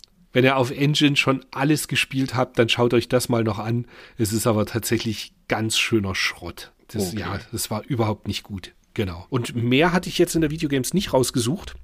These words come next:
Speaker 1: Weiß nicht, ob du noch, dir noch irgendwas
Speaker 2: Nö, es gibt ein paar mehr Mega-C D Spiele.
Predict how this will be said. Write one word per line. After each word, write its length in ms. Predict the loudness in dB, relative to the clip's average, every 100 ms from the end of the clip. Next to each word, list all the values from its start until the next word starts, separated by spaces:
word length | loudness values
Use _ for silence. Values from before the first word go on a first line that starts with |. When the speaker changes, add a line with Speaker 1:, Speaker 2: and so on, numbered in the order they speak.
| -4
Speaker 1:
Weiß 220 | 0 2 4
nicht, 100 | 2
ob 140 | 0
du 120 | 0
noch, 340 | 2 2 0 2
dir 120 | 4
noch 120 | 4 4
irgendwas 640 | 2 2 2 2 0 -4 -2
Speaker 2:
Nö, 640 | 0 0 0 0 0 0
es 280 | -4 -6 -4
gibt 180 | -6 -6
ein 80 | -2
paar 140 | 0
mehr 240 | 2 2
Mega-C 480 | 4 2 2 -2 -4
D 120 | -6 -6
Spiele. 640 | -4 -6 -2 -4 -6